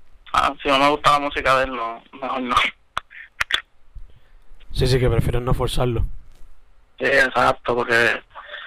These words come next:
Speaker 1: cuando tú fuerzas algo se nota que no lo hiciste de, de corazón, es como que, "Diablo, aquí te escuchas diferente", porque a lo mejor no estabas cómodo, porque, por ejemplo, he tenido experiencias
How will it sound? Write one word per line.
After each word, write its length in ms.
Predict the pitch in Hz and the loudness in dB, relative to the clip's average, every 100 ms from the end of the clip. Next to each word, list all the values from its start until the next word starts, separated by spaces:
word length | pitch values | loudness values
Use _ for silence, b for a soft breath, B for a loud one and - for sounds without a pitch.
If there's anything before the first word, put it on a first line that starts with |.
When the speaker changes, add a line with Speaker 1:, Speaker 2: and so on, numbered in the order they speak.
| B B B | B B B
Speaker 1:
cuando 300 | 123 123 120 | 2 2 2
tú 160 | 117 | 0
fuerzas 360 | - 147 147 143 | 2 0 4 4
algo 380 | 147 156 156 147 - | 4 4 4 2 2
se 100 | 120 | 2
nota 480 | 127 135 117 117 - _ _ - | 4 4 4 2 -2 _ _ -8
que 140 | 117 | -4
no 160 | 117 120 | 0 0
lo 60 | |
hiciste 420 | 127 127 120 127 | 0 -2 -2 0
de, 400 | 117 123 117 113 | 2 2 2 -2
de 180 | - 120 120 - | -2 0 2 4
corazón, 540 | 139 120 - 117 117 | 4 4 4 2 0
es 60 | 113 | 0
como 340 | - 123 117 | -2 -2 -2
que, 200 | 113 107 | 0 -2
"Diablo, 520 | - 165 151 120 - - - - - - | -2 0 0 0 -2 -4 -12 -20 -20 -14
aquí 280 | - - 131 | -12 -6 2
te 100 | 139 | 2
escuchas 340 | 156 151 196 | 2 2 2
diferente", 680 | 139 - 117 120 160 175 151 | 2 2 4 6 4 2 2
porque 500 | 143 131 - - - - - - _ _ - - - - - - _ | 2 0 -2 -2 -2 -8 -20 -20 _ _ -20 -20 -20 -20 -20 -20 _
a 100 | - | -2
lo 80 | 120 | 0
mejor 220 | 120 117 | 2 2
no 80 | 123 | 2
estabas 320 | 123 139 131 - | 4 4 4 2
cómodo, 560 | 120 135 156 147 131 123 | 4 4 6 4 4 2
porque, 520 | 120 - 123 120 120 | -4 -2 2 2 2
por 160 | 113 | 0
ejemplo, 600 | 120 120 123 - 123 123 | 2 2 0 0 2 2
he 60 | 120 | 0
tenido 320 | - 123 127 | 0 2 4
experiencias 600 | 127 - 127 123 123 127 | 2 4 4 4 2 -2